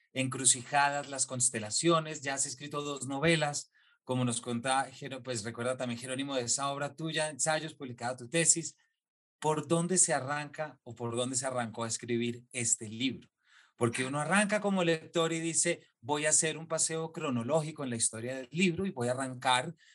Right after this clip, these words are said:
desde la Biblioteca de Alejandría". Muy bien, voy a hacer como, voy a salir de la casa para ver a dónde llego. Y de repente, como nos lo cuentas, hay algo muy de Sherezade, de hecho, porque son los relatos que se van conectando en esta serie de microcapítulos pequeños,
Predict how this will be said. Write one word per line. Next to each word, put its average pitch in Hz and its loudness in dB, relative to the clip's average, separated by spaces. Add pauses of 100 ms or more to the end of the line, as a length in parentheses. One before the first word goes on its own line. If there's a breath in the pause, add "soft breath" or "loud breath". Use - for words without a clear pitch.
desde 180 4
la 160 6
Biblioteca 117 -2
de 120 -2
Alejandría". 151 -4
Muy 139 -4
bien, 113 -4 (380 soft breath)
voy 117 -2
a - 2
hacer 127 0
como, 135 -6
voy 110 -6
a 123 -8
salir 123 2
de 190 2
la 185 0
casa 170 2
para 127 0
ver 123 -8
a - -6
dónde 139 -8
llego. 196 0 (460 loud breath)
Y 165 6
de 175 12
repente, 175 2
como 233 4
nos 214 0
lo 170 -2
cuentas, 185 0
hay 185 -4
algo 180 -4
muy 185 -6
de 175 -4
Sherezade, 156 4
de 120 -4
hecho, 117 -8
porque 120 -8
son 147 -2
los 185 4
relatos 180 2
que 202 -8
se - -4
van 156 -4
conectando 170 -6
en 196 0
esta 170 -4
serie 175 -6
de 185 -6
microcapítulos 185 -4 (380)
pequeños, 185 0